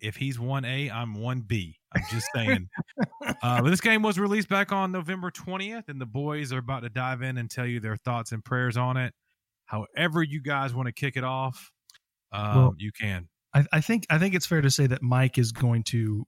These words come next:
Speaker 2: and rightly so, dominate a vast majority of this coverage. But I gotta tell you, Mike, um, I talked to your ex-girlfriend today.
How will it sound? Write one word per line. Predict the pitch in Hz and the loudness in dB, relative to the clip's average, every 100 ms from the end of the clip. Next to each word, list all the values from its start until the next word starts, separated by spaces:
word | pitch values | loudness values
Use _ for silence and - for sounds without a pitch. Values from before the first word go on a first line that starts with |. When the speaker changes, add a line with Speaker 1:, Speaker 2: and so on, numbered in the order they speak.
| - | 0
Speaker 2:
and | 131 127 | 2 4
rightly | 131 143 - 123 | 4 2 2 -2
so, | 110 131 123 | 0 0 0
dominate | 110 123 127 120 113 110 | 0 0 2 2 2 -2
a | |
vast | 107 107 117 113 | -4 -4 -2 -2
majority | 123 107 117 113 107 | -4 -2 0 0 -4
of | 101 | -6
this | 104 | -10
coverage. | - 156 135 127 - - | -4 0 0 -2 -6 -2
But | 131 | -2
I | |
gotta | 131 185 180 | 0 -4 -4
tell | - 160 | -4 -2
you, | 151 110 - | -2 -4 -8
Mike, | 127 120 113 - - | -4 -2 -2 -6 -6
um, | 113 113 107 - _ _ _ _ _ - | -4 -2 -6 -12 _ _ _ _ _ -4
I | 131 | -2
talked | - 160 - - - | 0 -2 -4 -14 -4
to | 151 139 135 127 135 | 2 4 6 4 2
your | 151 123 120 139 | -2 -2 -2 -2
ex-girlfriend | 135 - - 135 - 143 143 | -4 -6 -2 -2 -2 -4 -2
today. | 143 143 165 | -2 -2 -4